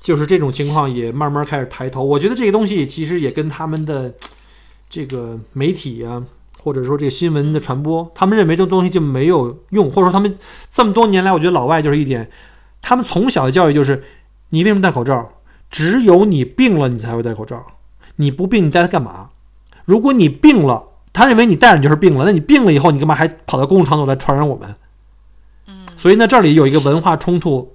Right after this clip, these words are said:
Speaker 1: 对，有一个文化冲突在里面。但中国人觉得我戴口罩不光是为了，可能为了防止我传染你，同时也为了防别人传，传染我们。
Speaker 2: 对，对，
Speaker 1: 所以我觉得
Speaker 2: 没错，是这样的。
Speaker 1: 对，
Speaker 2: 对，
Speaker 1: 但这，
Speaker 2: 因为你看
Speaker 1: 这两天我
Speaker 2: 那个澳洲政府，嗯，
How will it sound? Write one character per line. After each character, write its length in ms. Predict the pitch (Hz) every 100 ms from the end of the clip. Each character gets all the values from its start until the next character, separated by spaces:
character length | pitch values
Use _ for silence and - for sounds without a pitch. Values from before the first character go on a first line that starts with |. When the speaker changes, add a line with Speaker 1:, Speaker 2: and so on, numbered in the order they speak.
| _
Speaker 1:
对， 160 | 147 131
有 120 | 123
一 40 |
个 60 | 147
文 140 | 139
化 100 | 147
冲 160 | 135 139
突 80 | 135
在 140 | 139
里 100 | 123
面。 100 | 131
但 160 | 190 185 -
中 240 | - 220
国 100 | 202
人 80 | 165
觉 80 | 156
得 100 | 160
我 140 | 143
戴 160 | 135 175
口 100 | 135
罩 140 | 165
不 160 | 151 214
光 260 | 233 247
是 140 | 254 202
为 160 | 170
了， 280 | 151 135 127 - _ - - -
可 140 | -
能 160 | 143 175
为 80 | 185
了 80 |
防 240 | 151 147 160
止 80 | 165
我 100 | 139
传 160 | -
染 140 | 143 147
你， 80 |
同 160 | 120 170
时 80 | 190
也 100 | 143
为 140 | 165
了 80 | 170
防 220 | - 151 156
别 120 | 156
人 260 | 180 175 -
传， 220 | 170 175
传 160 | - 165
染 100 | 196
我 80 | -
们。 180 | 101 107 - -
Speaker 2:
对， 240 | 262 254 226
对， 180 | 202 190
Speaker 1:
所 100 | 156
以 40 |
我 120 | 156
觉 80 | 139
得 120 | 160
Speaker 2:
没 60 | 165
错， 60 |
是 40 | 156
这 60 | 170
样 180 | 165
的。 60 | 156 156 _ _ _ _ - - - - -
Speaker 1:
对， 120 | 131
Speaker 2:
对， 60 | 131
Speaker 1:
但 100 | 185
这， 100 | 285
Speaker 2:
因 60 |
为 60 | 214
你 40 |
看 60 | 196
Speaker 1:
这 80 | 247
两 160 | 180
天 180 | 147 202
我 80 | 208
Speaker 2:
那 40 |
个 60 | 151
澳 20 | 135
洲 120 | 302
政 180 | 311 277
府， 200 | 175 -
嗯， 260 | 202 185